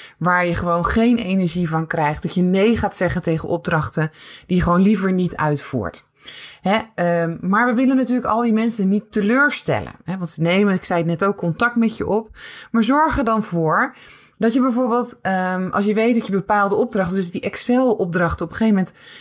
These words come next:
ja, ik werd er gewoon echt niet vrolijk van. Dus ik ben ermee gestopt. Maar ik had dus wel een andere V A die daar heel vrolijk en blij van werd. En ik kon dus gewoon, eh, klanten naar haar doorverwijzen. Dan waren de klanten niet teleurgesteld, omdat ik nee zei. Ze waren juist gewoon super blij.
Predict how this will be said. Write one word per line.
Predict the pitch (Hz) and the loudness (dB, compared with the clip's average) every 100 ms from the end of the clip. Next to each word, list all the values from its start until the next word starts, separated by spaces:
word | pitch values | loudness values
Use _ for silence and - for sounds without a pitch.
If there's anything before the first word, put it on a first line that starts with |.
| - | -12
ja, | - - | -6 -4
ik | 202 | 0
werd | 220 220 | 0 0
er | |
gewoon | 208 202 | -2 -2
echt | - - | -4 -2
niet | 240 226 | 0 0
vrolijk | - 226 233 214 | 2 2 2 0
van. | - 160 180 | 0 2 2
Dus | 190 | 0
ik | 190 | 2
ben | 226 | 2
ermee | 220 208 175 | 2 2 0
gestopt. | 160 - 269 254 | -4 -4 -2 -2
Maar | 262 | -2
ik | 254 | -2
had | - | -2
dus | 240 | 0
wel | 254 | 0
een | 233 - | 0 0
andere | 294 277 226 | 2 2 0
V | - | 0
A | 170 147 160 196 - - - | 0 0 0 -6 -18 -20 -12
die | - 285 | -2 0
daar | 311 | 2
heel | 311 349 | 2 2
vrolijk | - 294 311 285 285 | 0 0 2 0 0
en | 220 | 0
blij | 208 220 285 | 2 2 2
van | 247 185 | 0 0
werd. | 151 160 233 - - - - | 0 0 -4 -14 -20 -20 -2
En | 226 | 2
ik | 240 | 2
kon | 247 240 | 2 2
dus | 214 - | 2 0
gewoon, | 185 170 170 - | 0 0 -2 -4
eh, | 160 156 - | -4 -4 0
klanten | 202 202 175 | 0 0 0
naar | 160 | -2
haar | 160 160 | 0 -2
doorverwijzen. | 160 214 208 - 135 120 127 165 | 0 0 0 -2 -2 -2 -4 -2
Dan | 170 | 0
waren | 190 190 | 2 0
de | 185 | 0
klanten | 226 226 214 190 | 2 2 2 2
niet | 269 | 2
teleurgesteld, | 240 170 160 - - 214 220 349 - - - - - | 0 0 0 -2 -4 0 2 0 -4 -12 -20 -18 -4
omdat | 160 151 | 0 2
ik | 147 | 2
nee | 151 147 180 | 0 2 2
zei. | 196 196 233 240 | 2 2 0 0
Ze | 294 | 0
waren | 277 226 | 2 2
juist | 185 170 - | 2 0 -2
gewoon | 180 | -4
super | - 240 - 160 | 0 0 0 -2
blij. | 180 143 90 | 0 0 -2